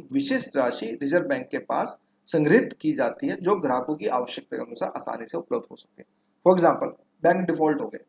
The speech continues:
तो क्या होगा? बस सीआरआर के through जो है, वो फिर लोगों को जो है, पैसा दे दिया जाता है।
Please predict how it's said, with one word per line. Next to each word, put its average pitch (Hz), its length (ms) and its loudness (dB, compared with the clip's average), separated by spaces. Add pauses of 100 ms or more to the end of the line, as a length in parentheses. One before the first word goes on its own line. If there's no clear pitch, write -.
(320)
तो 147 60 -10
क्या 156 120 -4
होगा? 143 200 -2 (440)
बस 160 140 0
सीआरआर 170 300 6
के 208 120 4
through 170 200 2
जो 151 160 6
है, 147 180 -2
वो 175 260 0 (120)
फिर 156 100 2
लोगों 127 240 0
को 139 100 -8
जो 139 100 -8
है, 165 60 -6
पैसा - 260 -8
दे - 100 -20
दिया - 180 -20
जाता - 200 -16
है। - 120 -20